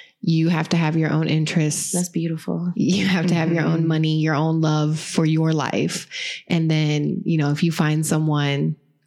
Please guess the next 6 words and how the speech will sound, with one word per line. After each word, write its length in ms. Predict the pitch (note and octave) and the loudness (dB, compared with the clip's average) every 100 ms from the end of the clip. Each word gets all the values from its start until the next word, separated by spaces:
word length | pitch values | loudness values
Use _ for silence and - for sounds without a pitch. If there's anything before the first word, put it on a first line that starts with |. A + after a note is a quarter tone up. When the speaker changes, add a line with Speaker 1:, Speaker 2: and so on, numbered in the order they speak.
| - | -2
Speaker 1:
great. 600 | F3 E3 B2+ D#2 - - | 0 2 0 -2 -6 -2
Speaker 3:
Mm-hmm. 640 | F3+ C3+ D#3+ F#3 E3+ E3 | 0 0 0 2 2 2
Speaker 1:
Um, 680 | E3 E3 D#3 D#3 D#3+ E3 F#3+ - _ _ _ _ _ - - - | 2 2 0 0 0 0 -4 -6 _ _ _ _ _ -14 -14 -4
and 100 | F#3+ | 0
I 80 | F3+ | 0
think 460 | F3+ G3+ F#3+ F#3+ - | 2 0 0 -4 -14